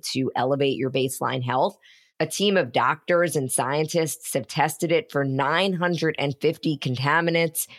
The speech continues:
It is N S F certified for sport, formulated based on the latest science, and maintains high quality standards.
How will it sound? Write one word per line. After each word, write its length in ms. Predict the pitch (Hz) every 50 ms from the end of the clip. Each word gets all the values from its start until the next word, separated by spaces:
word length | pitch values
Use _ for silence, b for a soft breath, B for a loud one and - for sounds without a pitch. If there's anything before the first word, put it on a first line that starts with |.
| B B B
It 140 | - 151 139
is 160 | 147 143 - -
N 160 | 147 160 165
S 180 | 170 180 170 -
F 220 | - 156 156 147 -
certified 680 | - - - 143 147 147 160 - 151 147 151 147 147
for 120 | - 139 127
sport, 540 | - - - - 175 175 185 185 170 - - -
formulated 600 | - 156 156 165 165 160 156 156 151 143 151 135
based 280 | 120 139 139 151 151 -
on 80 | 139 139
the 80 | 135
latest 400 | 127 131 127 135 135 143 - -
science, 560 | - 143 131 135 139 139 147 170 180 175 - - -
and 240 | 139 139 135 135
maintains 540 | 135 135 131 131 127 135 135 135 135 131 123
high 220 | - 127 127 135 135
quality 440 | - - 131 123 131 139 120 135
standards. 800 | 123 - - - 139 139 143 147 151 143 139 143 139 135 - -